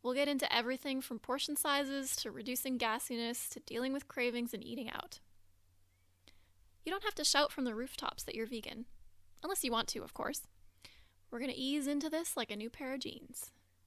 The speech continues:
Baby steps, baby. Let's make it happen,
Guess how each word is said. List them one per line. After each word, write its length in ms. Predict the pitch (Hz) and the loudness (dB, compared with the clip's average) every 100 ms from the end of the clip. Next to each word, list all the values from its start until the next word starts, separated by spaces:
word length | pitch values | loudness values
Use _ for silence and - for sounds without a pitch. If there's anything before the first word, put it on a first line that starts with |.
| - _ | -20 _
Baby 240 | 247 226 - | -2 -2 0
steps, 320 | - - - | -2 -2 -10
baby. 320 | 202 - 226 _ - - - - - | -10 -8 -10 _ -20 -20 -20 -20 -12
Let's 160 | 254 247 | -4 0
make 140 | 254 | 2
it 80 | 302 | 4
happen, 420 | 247 226 214 247 | 4 4 0 -2